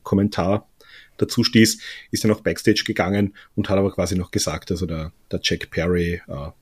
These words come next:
ist quasi ein toter Mann. Ähm, ich sehe da mehrere Möglichkeiten. Ich sehe da jetzt wirklich die Möglichkeit, äh, dass vielleicht sogar, wenn es zu einem Match kommt, Hook das erstmals gewinnt, äh, und dass es Jack Perry wirklich nur darum geht,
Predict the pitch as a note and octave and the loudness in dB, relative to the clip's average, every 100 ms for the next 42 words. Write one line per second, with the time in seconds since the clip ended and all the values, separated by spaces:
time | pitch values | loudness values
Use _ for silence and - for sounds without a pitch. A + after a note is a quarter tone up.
0 | - - - D#2+ F2 F2 - F#2+ F2+ E2 | -14 -10 -6 -4 -2 -2 -2 -2 -2 0
1 | G2 C3+ C3 - - - - - _ - | 6 6 4 -10 -20 -20 -20 -20 _ -2
2 | A#2 A#2 A#2+ A#2+ B2+ - _ _ - C#3 | 4 6 6 4 2 -6 _ _ -2 0
3 | - A#2+ C#3 B2+ A#2+ C3 A2+ A2+ G#2+ - | 2 6 8 8 8 6 4 2 -2 -2
4 | F#2 - G2+ - A2 A#2 A2+ B2 - G#2+ | -2 -2 -4 0 0 0 -2 -4 0 2
5 | G#2 A#2 - A2 A2 - - G#2 G#2 G2+ | 2 -2 0 2 2 -2 -6 -2 -2 -2
6 | - - G2 A2+ G2 - A2 G#2+ G#2 G#2 | -6 -4 -2 0 0 2 6 6 4 2
7 | - G#2+ G#2 F#2+ - A2+ G#2+ - C3 - | 2 4 4 0 -2 -2 0 2 2 2
8 | B2 - G#2 - G#2 G2 - E2+ G2 G3+ | 0 0 -2 0 0 0 -4 0 4 4
9 | - - _ _ _ _ - G#2+ - A#2+ | 2 -12 _ _ _ _ 2 2 4 2
10 | A2+ A2 A2+ - - A2 - G#2 A#2 G#2 | 4 4 4 0 2 2 2 4 6 6
11 | B2+ - A2 G#2+ G#2+ A2+ | 2 0 0 0 0 -4